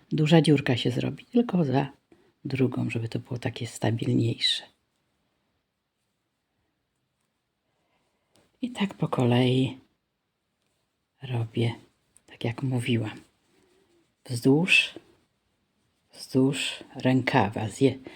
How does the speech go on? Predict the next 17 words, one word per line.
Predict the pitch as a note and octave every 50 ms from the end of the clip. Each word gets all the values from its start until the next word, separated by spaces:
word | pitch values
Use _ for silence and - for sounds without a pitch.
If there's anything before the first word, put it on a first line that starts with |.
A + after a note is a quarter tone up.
| - - - _
z | - -
jednej | C3+ C3 C3+ B2+ - - C#3+ C3 B2
i | A#2+
z | -
drugiej | - - C#3+ B2+ - A2+ G#2+
strony, | - - - - A2+ G#2+ A2 A2+ A2 A#2+ D#3+
na | G3+ F#3 G#2 A2
drutach | - C3 B2 - A2+ G#2 -
okrągłych, | A#2+ A#2+ - - E3+ F3 F3+ E3+ D3+ D#3 C3+ B2 B2 - - - - - - -
z, | - B2+ B2+ B2 B2 -
z, | - - - - - _ _ - - - _ _ - - _ _ _ _ _ _ _ _ _ _ _ _ _ _ _ _ _ _ _ _ _ _ _
o | - - C3+
proszę, | B2+ - - B2 A#2 - -
na | B2+ C#3 B2+ B2
drutach | B2+ B2 C#3 C3 - - A#2+ A2+ - - - - _ _ _ _ _ _ _ _ _ _ _ _ _ _ _ _ _ _ _ _ _ _ _ _ _ _ _
z | C#3 C3
żyłką. | A#2+ - D#3 E3+ F#3 F3+ F3 F3+ - - E3+ D#3+ D#3+